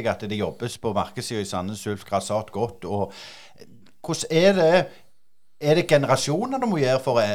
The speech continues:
for å endre det? Altså far min, som du sier, at det, de var tvillinger, det var, han ene reiste til Stavanger, han andre til Bryne, når begge var oppe i Stangeland. Altså,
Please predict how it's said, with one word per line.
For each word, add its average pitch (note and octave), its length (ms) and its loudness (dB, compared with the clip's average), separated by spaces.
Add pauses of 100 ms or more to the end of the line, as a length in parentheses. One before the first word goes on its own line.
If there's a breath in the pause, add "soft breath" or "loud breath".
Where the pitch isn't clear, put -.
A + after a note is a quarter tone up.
(140)
for B2 140 0
å A2 100 -4
endre G2+ 360 -2
det? B2 100 6
Altså C#3+ 140 -4
far D#3 280 6
min, D3+ 240 -2
som B2+ 140 -4
du C3+ 100 -2
sier, A#2 300 2
at C3 140 -2 (100)
det, C3 220 2
de C3 160 8
var C#3 120 4
tvillinger, C3+ 400 0
det C3 120 4
var, B2+ 260 8
han B2+ 160 4
ene A2+ 180 0
reiste C3+ 220 2
til A2 80 -8
Stavanger, B2 340 4
han A2+ 200 2
andre C3 160 -6
til A#2+ 100 -4
Bryne, G2+ 340 -2
når B2 160 -2
begge G2+ 240 -2
var A2 140 4
oppe G#2+ 400 -6
i G2 60 -10
Stangeland. G#2+ 520 -2
Altså, C#3+ 220 -2